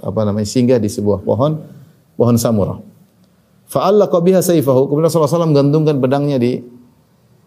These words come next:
di apa, di pohon, eh, tersebut, ya. Rasulullah sallallahu alaihi wasallam menggantungkan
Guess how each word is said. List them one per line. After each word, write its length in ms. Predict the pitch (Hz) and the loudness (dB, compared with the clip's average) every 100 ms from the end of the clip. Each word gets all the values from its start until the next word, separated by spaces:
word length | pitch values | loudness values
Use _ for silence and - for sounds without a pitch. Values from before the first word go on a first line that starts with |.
| _ _ _ | _ _ _
di 560 | 110 110 107 107 107 | -4 -2 -2 -2 -2
apa, 400 | - - - - | -6 -8 -8 -6
di 320 | 101 104 107 147 - - _ _ _ _ _ | -4 -4 -4 -6 -12 -20 _ _ _ _ _
pohon, 400 | - 113 113 120 | -4 -2 0 0
eh, 1120 | 113 107 104 104 104 110 110 110 110 107 110 117 | 0 0 0 0 -2 -2 -4 -4 -4 -4 -4 -4
tersebut, 440 | - 110 147 131 101 - - 110 | -4 -2 0 0 -2 -6 -14 -12
ya. 120 | 101 - _ _ _ _ _ _ _ _ _ _ _ _ _ _ _ _ _ _ _ _ _ _ _ _ _ _ _ _ _ _ _ _ _ _ _ _ _ 113 | -12 -14 _ _ _ _ _ _ _ _ _ _ _ _ _ _ _ _ _ _ _ _ _ _ _ _ _ _ _ _ _ _ _ _ _ _ _ _ _ -10
Rasulullah 80 | |
sallallahu 240 | 104 123 107 | -2 -2 0
alaihi 80 | 123 | 0
wasallam 160 | 123 | 2
menggantungkan 480 | 107 104 98 110 123 | 2 0 0 0 -2